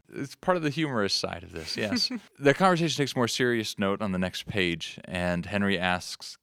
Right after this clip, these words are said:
Speaker 1: Count Greffy, "What do you think of the war, really?" And Greffy responds, "I think it is stupid. Who will win it then? Italy. Why?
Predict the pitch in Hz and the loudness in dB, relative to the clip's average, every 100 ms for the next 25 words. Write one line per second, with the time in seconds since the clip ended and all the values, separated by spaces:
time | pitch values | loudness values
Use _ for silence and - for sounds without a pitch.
0 | - 104 - 98 92 95 82 - _ _ | -6 -6 0 0 0 -2 -8 -12 _ _
1 | 156 240 - 185 123 98 - - 131 123 | 0 0 2 -2 0 -4 -8 -4 -2 -2
2 | 92 87 85 92 80 - _ 113 123 101 | -4 -4 0 2 0 -4 _ -2 2 2
3 | - - _ 90 87 90 85 87 - - | 0 -18 _ -10 -4 -4 -4 -8 -8 -4
4 | 85 85 87 - _ _ - 76 95 98 | -2 -4 -6 -16 _ _ -8 -2 2 2
5 | 104 104 - - 156 - - _ _ _ | 2 0 0 0 0 -2 -12 _ _ _
6 | 165 170 160 143 101 - 87 82 - _ | 2 4 4 2 0 -4 -10 -10 -16 _
7 | _ _ - 104 80 78 _ _ _ _ | _ _ 2 2 0 -12 _ _ _ _
8 | - 107 95 - | 2 2 2 -2